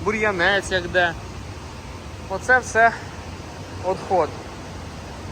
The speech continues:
Причому це в нас іде живий відход, його можна використовувати в корма. А це ж, звичайно, вже мертві відходи, пилюка, самушка, те, що наш циклон, е,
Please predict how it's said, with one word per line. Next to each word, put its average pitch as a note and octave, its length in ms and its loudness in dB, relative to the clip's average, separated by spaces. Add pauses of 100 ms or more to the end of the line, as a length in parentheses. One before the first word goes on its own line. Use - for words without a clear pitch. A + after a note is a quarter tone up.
(720)
Причому G3 360 2
це G3 100 8
в F#3+ 40 6
нас F#3 200 4
іде F#3 200 8
живий F#3+ 380 8
відход, G#3 400 6
його F3+ 140 4
можна F3 280 2
використовувати F3 800 4
в - 20 -4
корма. G3 380 8 (1200)
А E3+ 80 -6
це B3+ 120 2
ж, G#3 60 -2
звичайно, F#3+ 500 2
вже E3+ 140 2
мертві F3 400 2
відходи, G#3 500 2 (800)
пилюка, G3 520 4 (180)
самушка, F#3 580 4 (580)
те, G#3 120 8
що G3 140 0
наш F#3+ 200 4
циклон, G#3+ 520 4
е, - 960 -2